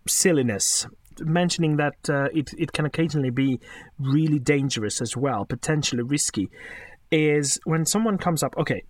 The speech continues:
we all know that homeopathy does not work. It's, it doesn't perform better than placebo, and yet there are people taking it very, very seriously. Uh, so much so that, and Edzard Ernst reports that, um,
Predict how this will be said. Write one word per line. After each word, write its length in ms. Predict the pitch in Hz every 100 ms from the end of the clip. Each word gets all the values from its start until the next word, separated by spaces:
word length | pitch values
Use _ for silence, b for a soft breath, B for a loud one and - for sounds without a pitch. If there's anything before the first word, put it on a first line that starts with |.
| -
we 200 | 170 180
all 160 | 214 208
know 200 | 165 135
that 140 | 131 123
homeopathy 760 | 147 139 123 120 117 113 104 - - _ _ _ -
does 180 | 277
not 180 | 254 202
work. 360 | 160 156 95 -
It's, 180 | 160 -
it 100 | 185
doesn't 360 | 175 185 185 170 - _ _ _ -
perform 580 | 170 - 190 160 147 123
better 380 | - 151 - 104
than 240 | 107 151 143
placebo, 720 | 143 - - 196 139 135 131 B B B B B _
and 220 | 139 135
yet 380 | 175 277 180 - -
there 160 | 170 160
are 120 | 147
people 560 | - 170 - 127 127 - b b b -
taking 340 | 151 131 113
it 100 | 101
very, 380 | 127 156 160 151
very 300 | 135 127 120
seriously. 800 | - 127 104 87 - - 57 -
Uh, 320 | 135 120 123
so 220 | 120 202
much 160 | 196 139
so 340 | - 110 113 - -
that, 260 | 127 113
and 240 | 123 123 120
Edzard 420 | 113 143 123 123
Ernst 300 | 120 117 -
reports 480 | 113 139 127 - -
that, 180 | - 107 - 117
um, 440 | 107 107 107 104